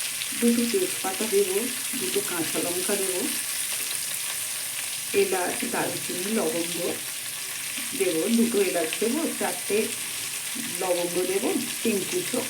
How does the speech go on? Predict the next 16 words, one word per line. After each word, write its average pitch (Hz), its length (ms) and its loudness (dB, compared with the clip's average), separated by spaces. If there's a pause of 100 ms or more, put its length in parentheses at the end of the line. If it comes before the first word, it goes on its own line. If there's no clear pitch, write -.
(180)
দারুচিনি 175 600 0
দেবো, 151 200 2 (760)
আর 220 80 0 (140)
সাহা 202 340 2
জিরে 233 220 4 (160)
ফোড়ন 151 260 2 (140)
দেবো। 156 200 2 (1900)
আদা 214 200 2 (120)
এক 233 160 4
চামচ 220 280 0 (160)
দেবো, 160 200 2 (500)
আদার 202 200 0 (100)
থেকে 247 160 6 (100)
রসুনের 220 460 2
পরিমাণটা 175 460 0 (120)
বেশি 277 260 0